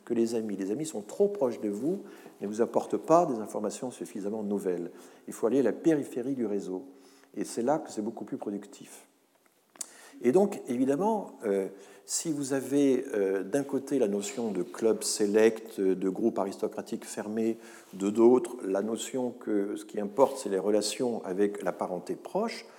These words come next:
vous avez une vision biaisée des relations parce que vous coupez en quelque sorte, vous, vous, vous occultez le fait qu'il y a encore un troisième type de relation qui est extrêmement productif, qui sont les relations de relations. Et The Strength of Weak Ties a été vraiment un article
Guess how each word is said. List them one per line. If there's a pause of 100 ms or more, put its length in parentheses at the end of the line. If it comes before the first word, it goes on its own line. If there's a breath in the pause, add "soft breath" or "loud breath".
(240 loud breath)
vous
avez
une
vision
biaisée
des
relations
parce
que (480 loud breath)
vous (320)
coupez
en
quelque
sorte,
vous,
vous,
vous
occultez
le
fait
qu'il
y
a
encore (120)
un
troisième
type
de
relation (480 loud breath)
qui
est
extrêmement
productif,
qui
sont
les
relations
de
relations. (1120 loud breath)
Et
The
Strength
of
Weak
Ties
a
été
vraiment
un
article